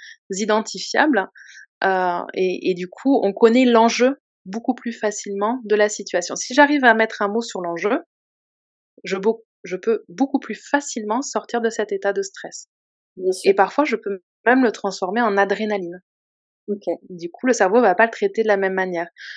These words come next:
Speaker 1: Le stress produit, euh, une hormone qui s'appelle le cortisol, qui met du temps à être éliminée par le corps, parce que du coup, elle est pas reconnue par le système, euh, euh,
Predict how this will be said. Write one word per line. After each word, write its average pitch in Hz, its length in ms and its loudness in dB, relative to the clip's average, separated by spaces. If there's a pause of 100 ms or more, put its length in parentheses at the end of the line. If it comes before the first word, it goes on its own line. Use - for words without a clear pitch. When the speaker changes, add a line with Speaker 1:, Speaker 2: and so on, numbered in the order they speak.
(140)
Speaker 1:
Le 196 160 2
stress 277 460 0
produit, 226 580 0
euh, 185 380 0
une 185 160 -4
hormone 214 260 -2
qui - 80 -10
s'appelle 202 260 -4
le 185 80 -2
cortisol, 185 600 -4
qui 202 160 -8
met 202 80 0
du 208 160 -10
temps 254 160 -2
à 226 80 4
être 190 180 -4
éliminée 185 300 -8
par 170 120 -6
le 175 100 -8
corps, - 380 -6 (360)
parce 185 180 -8
que 185 80 -8
du 175 120 -8
coup, - 180 0
elle 196 80 2
est 180 40 -2
pas 190 140 4
reconnue 208 460 0
par 190 160 -6
le 170 80 -12
système, 175 480 -8
euh, 165 640 -12 (120)
euh, 165 220 -10